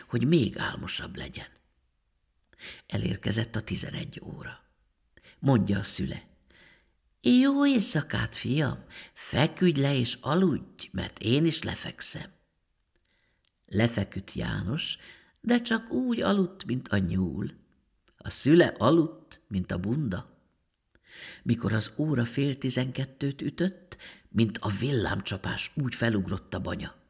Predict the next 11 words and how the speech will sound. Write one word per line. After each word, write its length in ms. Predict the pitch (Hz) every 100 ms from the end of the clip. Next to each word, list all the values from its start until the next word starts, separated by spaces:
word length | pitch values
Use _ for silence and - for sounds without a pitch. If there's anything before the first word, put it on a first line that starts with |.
| _ _ _ _ _ -
Ment 340 | 135 190 190
a 120 | 165
kardért 560 | - 151 131 127 123 120
a 40 |
sarokba, 580 | 104 - 90 82 - - - - -
kihúzta 560 | 180 170 123 - -
a 120 | - -
hüvelyéből, 760 | 170 196 202 202 196 208 220 - -
egy 120 | -
darabig 400 | 107 147 127 98
nézegeti, 960 | - 120 185 196 190 185 - 202 202 -